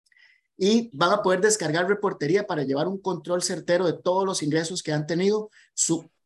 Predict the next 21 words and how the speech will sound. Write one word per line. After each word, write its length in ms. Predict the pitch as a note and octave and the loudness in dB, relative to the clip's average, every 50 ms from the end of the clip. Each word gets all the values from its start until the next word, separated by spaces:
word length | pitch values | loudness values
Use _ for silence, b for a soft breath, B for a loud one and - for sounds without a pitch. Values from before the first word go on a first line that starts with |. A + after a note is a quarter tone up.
| _ _ _ | _ _ _
su 340 | - - - D#3 D3+ D3 D3 | -10 -2 0 2 2 2 2
contador, 440 | D3 C3+ C3 B2+ B2 C#3+ F3+ G3 G3 | 0 -2 -2 0 2 2 2 2 2
por 120 | - F3+ | 2 2
ejemplo, 340 | D#3 C#3+ F3+ G3 - F#3+ D#3+ | 2 2 2 0 2 2 2
va 100 | D3+ D3 | 2 2
a 60 | D3 | 0
poder 200 | - E3+ E3 E3 | -2 -2 -2 -2
tener 220 | E3 E3+ E3 E3+ E3+ | -2 -4 -4 -2 -2
un 120 | E3 E3+ | -2 -2
acceso 460 | D3 D3 - - E3+ E3 F#3 F3+ F#3 | -4 -4 -4 -2 -2 0 -2 0 -2
a 40 | D3 | -4
esa 120 | C#3 D#3 D#3 | -4 -2 -4
información 560 | D3+ D3+ D3+ C3+ A#2 A2 G#2 - E3 F3 E3+ | -2 -2 -2 -2 -2 -4 -2 -2 -2 -2 -2
con 120 | - B2+ | -4 -2
un 120 | B2 B2+ C#3+ | 0 2 0
usuario 320 | D3 D#3 D3+ D#3 E3+ E3 | 2 2 2 2 2 2
que 80 | D3 B2+ | 0 -4
se 80 | B2+ | -2
le 80 | A2+ A2+ | -4 -4
podría 360 | - F#2+ G2+ G#2+ A#2 C3+ D3 | -4 -4 -4 -2 0 -2 -2
crear, 380 | D3 E3+ E3 D#3+ F3 G3 G3 | 0 2 4 4 4 2 0